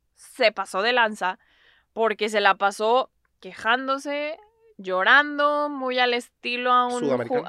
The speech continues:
Speaker 1: ju-, sí. Bueno, yo iba a decir a un portero, sí, también sudamericano,
Speaker 2: <laughs>
Speaker 1: que juega por allá por San Nicolás. Pero, pero sí, o sea, realmente
Speaker 2: Pero que hay que decirlo, está en otro nivel.
Speaker 1: Ah, no, <laughs> no, no, el de San Nicolás, años luz de Viconis, ¿no? Claro. Pero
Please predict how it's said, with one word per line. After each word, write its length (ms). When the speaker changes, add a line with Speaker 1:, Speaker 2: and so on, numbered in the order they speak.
Speaker 1:
ju-, 100
sí. 240
Bueno, 240
yo 80
iba 120
a 40
decir 200
a 80
un 120
portero, 340
sí, 140
también 260
sudamericano, 680
Speaker 2:
<laughs> 380
Speaker 1:
que 100
juega 240
por 140
allá 120
por 160
San 140
Nicolás. 320
Pero, 300
pero 240
sí, 120
o 40
sea, 200
realmente 720
Speaker 2:
Pero 160
que 100
hay 40
que 120
decirlo, 420
está 140
en 80
otro 140
nivel. 480
Speaker 1:
Ah, 280
no, 400
<laughs> 320
no, 280
no, 260
el 120
de 120
San 160
Nicolás, 540
años 280
luz 240
de 120
Viconis, 560
¿no? 240
Claro. 360
Pero 180